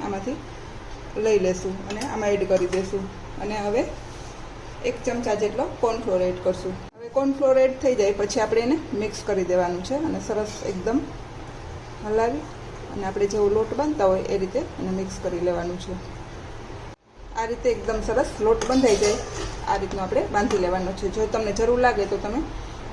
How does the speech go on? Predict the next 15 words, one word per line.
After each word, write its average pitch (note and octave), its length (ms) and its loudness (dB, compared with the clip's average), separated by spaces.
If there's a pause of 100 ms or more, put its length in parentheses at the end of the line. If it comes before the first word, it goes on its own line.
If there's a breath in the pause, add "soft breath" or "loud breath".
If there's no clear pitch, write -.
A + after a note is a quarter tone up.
(200)
કોર્નફ્લોર A3+ 380 2 (300)
ઉપયોગ G#3+ 280 2
કરી G3+ 220 4
શકો F#3+ 240 2
છો B3 260 0
વધારે, G3 340 2 (120)
પણ G#3 180 -2
આ G#3 100 -2 (300)
અત્યારે A3 320 2
આપણે A3 240 2 (180)
ચાર A3 220 6
બટેકામાં G#3+ 480 0
એક - 160 -2
ચમચો G#3 340 0
જેટલો G3+ 240 0